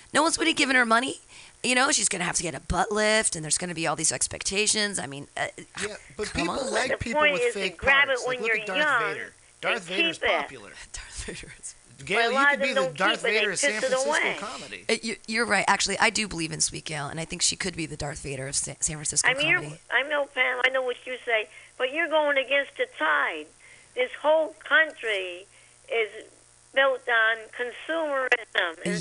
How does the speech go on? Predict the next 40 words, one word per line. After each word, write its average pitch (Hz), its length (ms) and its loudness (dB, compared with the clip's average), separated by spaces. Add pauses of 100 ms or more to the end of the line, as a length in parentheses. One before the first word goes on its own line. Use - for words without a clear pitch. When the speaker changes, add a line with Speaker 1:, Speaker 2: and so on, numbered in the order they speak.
(120)
Speaker 1:
Y-, 180 80 0
yeah, 175 540 4
Speaker 3:
selling. - 320 4
Speaker 1:
right. 202 360 4 (200)
I, 175 220 4
absolutely. 180 840 2 (300)
Speaker 3:
Look 330 160 0
at 349 80 2
the 311 100 0
Kardashians. 294 1040 2 (100)
Speaker 1:
I, 202 160 2
well, 196 240 6
I 185 80 6
try - 260 2
not 240 260 4
to, - 140 4
but 170 120 2
I 175 80 4
can't 202 240 -2
help 220 180 0
it 165 100 0
because 160 240 -4
they're, 170 140 4
Speaker 3:
I 175 60 4
Speaker 1:
like, 175 140 2
Speaker 3:
mean, 254 100 -2
Speaker 1:
in 262 100 4
the - 60 0
Speaker 3:
don't - 60 2
Speaker 1:
top 233 220 4
Speaker 3:
actually 226 140 0
Speaker 1:
three 180 140 0
Speaker 3:
look 254 100 0
Speaker 1:
news 180 200 0
Speaker 3:
at, 139 100 -2
Speaker 1:
everywhere. 262 240 4
Speaker 3:
look, 320 80 -4 (380)
I'm 277 220 2
just 269 140 -8 (100)
saying, 254 260 2